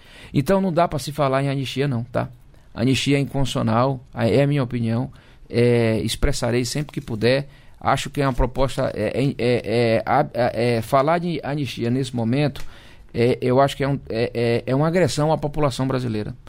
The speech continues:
O que nós temos que falar é de punição. Punição dos golpistas, não só criminalmente, com, em, com punição aos danos que eles causaram. Nós já pedimos cem milhões de reais de bloqueio de bens, tem mais de vinte milhões bloqueados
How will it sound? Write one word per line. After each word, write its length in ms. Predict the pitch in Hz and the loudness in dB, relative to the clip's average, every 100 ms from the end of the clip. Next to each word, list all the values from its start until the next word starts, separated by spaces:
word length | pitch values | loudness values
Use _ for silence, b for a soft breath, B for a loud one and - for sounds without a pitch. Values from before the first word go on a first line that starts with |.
| B B B | B B B
O 80 | |
que 80 | 120 | 0
nós 120 | 170 | 2
temos 160 | 160 175 | 2 0
que 20 | |
falar 160 | 160 180 | 2 2
é 40 | |
de 80 | 247 | 2
punição. 580 | - - - - 131 139 - - - - - - - | 2 2 2 0 0 -2 -12 -20 -20 -20 -20 -20 -4
Punição 460 | 143 156 - 151 143 | 0 2 2 2 2
dos 160 | 147 | 2
golpistas, 680 | - 135 - 247 - 359 - b b | 4 2 4 0 0 -6 -8 b b
não 180 | 143 233 | 0 2
só 220 | - 156 | 4 4
criminalmente, 680 | 151 156 156 156 139 170 196 | 2 0 0 2 2 2 0
com, 320 | - 233 254 - | 0 2 2 0
em, 100 | - | -4
com 240 | 185 180 185 | -2 0 0
punição 560 | 185 - 202 165 202 240 | 2 2 2 2 0 4
aos 120 | 240 | 4
danos 300 | 165 208 226 | 4 2 0
que 80 | 233 | -4
eles 100 | 247 | -2
causaram. 480 | 269 208 139 143 120 B B B | 0 4 4 2 -2 B B B
Nós 220 | 135 151 | 0 2
já 100 | 185 | 2
pedimos 400 | 196 156 175 160 | 0 -4 -2 -2
cem 160 | - 247 | 0 2
milhões 300 | 269 180 170 | 2 2 2
de 60 | |
reais 260 | 151 131 147 | 2 2 2
de 60 | 143 | 0
bloqueio 360 | 131 123 135 | -2 0 -2
de 120 | 120 | -2
bens, 320 | 117 127 185 - B B B | 0 0 -2 -8 B B B
tem 120 | 160 | 2
mais 220 | 151 220 | 4 4
de 80 | 202 | 2
vinte 260 | 160 180 156 | -2 -4 -2
milhões 280 | 139 147 | 0 2
bloqueados 500 | 135 120 117 117 165 | 2 0 2 2 2